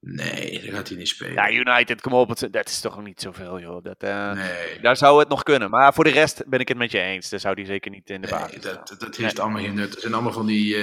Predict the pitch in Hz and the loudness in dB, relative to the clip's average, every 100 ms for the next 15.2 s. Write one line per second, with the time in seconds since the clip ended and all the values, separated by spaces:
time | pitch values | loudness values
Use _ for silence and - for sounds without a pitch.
0 | 104 107 113 107 117 107 107 104 104 101 | 0 -2 -2 -2 -2 -2 -2 -2 -2 -4
1 | 98 98 98 95 - - 107 95 92 90 | -4 -4 -6 -6 -10 -8 -8 -6 -8 -8
2 | - - 78 78 - - - _ - - | -12 -12 -12 -10 -10 -12 -14 _ -20 -16
3 | - 123 139 135 135 135 127 117 117 113 | -2 0 2 2 0 0 -2 2 2 2
4 | 110 113 95 110 110 - - 101 110 107 | 2 0 0 -2 -2 -4 -6 -6 -4 -4
5 | 107 104 101 98 104 98 101 101 101 92 | -2 -2 -2 -2 -4 -4 -6 -6 -6 -6
6 | 95 92 90 98 107 107 - 113 110 107 | -10 -10 -12 -8 -4 -2 -2 -4 -2 -4
7 | 104 101 101 101 101 101 95 95 - - | -6 -6 -12 -12 -12 -10 -8 -8 -10 -14
8 | - - - 147 143 135 131 117 110 131 | -16 -10 -6 -4 -2 -2 -2 -2 0 0
9 | 120 113 123 - 117 117 117 117 - 113 | 0 -2 -2 -4 -2 2 2 0 0 -2
10 | 113 117 - 135 135 135 117 127 120 - | -2 -4 -4 -2 -2 -4 -4 -4 -4 -2
11 | 143 143 143 113 120 123 123 117 123 - | -2 0 -2 -4 -4 -6 -2 -2 0 -2
12 | 123 120 117 - - 107 - 113 113 110 | -2 -2 -4 -6 -2 -4 -2 -4 -6 -6
13 | 113 110 110 - 107 - 113 113 113 - | -8 -6 -6 -4 -4 -4 -8 -6 -4 -2
14 | 135 135 131 120 113 110 107 - - 107 | 0 0 0 -2 0 0 0 -2 -2 -2
15 | 101 98 | -2 -6